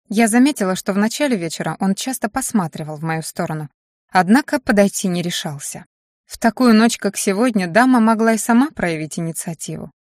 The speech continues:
Я подумала, что никто не имеет права торчать с мрачной миной посреди нашего праздника, распугивая других гостей. В конце концов, хозяйка я тут или нет? С этими мыслями я осторожно пробиралась через толпу.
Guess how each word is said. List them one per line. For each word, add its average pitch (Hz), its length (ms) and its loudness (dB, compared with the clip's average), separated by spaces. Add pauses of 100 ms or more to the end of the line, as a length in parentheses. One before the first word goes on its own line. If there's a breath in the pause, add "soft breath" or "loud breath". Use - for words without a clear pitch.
(160)
Я 262 180 2
подумала, 262 440 6
что - 200 -2
никто 233 380 4
не 233 160 8
имеет 220 300 2
права 220 280 2
торчать 208 520 0
с - 220 -8
мрачной 202 460 2
миной 190 340 2
посреди 180 400 -4
нашего 175 360 -2
праздника, 160 580 -4 (260)
распугивая 170 640 -2
других 165 380 -4
гостей. - 640 -6 (560)
В - 20 -18
конце 220 300 4
концов, 214 400 -2
хозяйка 202 560 -2
я 165 160 -4
тут - 240 -8
или 240 140 0
нет? 196 400 -2 (560)
С - 140 -6
этими 247 280 4
мыслями 233 480 2
я 202 160 0
осторожно 226 560 0
пробиралась 196 640 0
через 175 340 -8
толпу. 160 500 -12